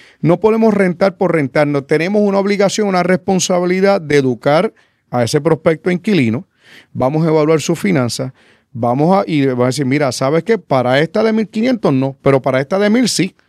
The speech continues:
para esta de novecientos no, pero para esta de setecientos sí",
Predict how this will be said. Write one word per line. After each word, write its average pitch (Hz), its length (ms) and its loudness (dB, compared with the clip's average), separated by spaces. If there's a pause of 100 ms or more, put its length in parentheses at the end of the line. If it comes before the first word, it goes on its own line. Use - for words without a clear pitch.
(340)
para 127 200 0
esta 170 200 -2
de 185 120 -2
novecientos 196 580 0
no, 233 180 -2
pero 151 220 -2
para 127 220 0
esta 165 160 -4
de 175 80 0
setecientos 175 720 -2
sí", 117 160 -4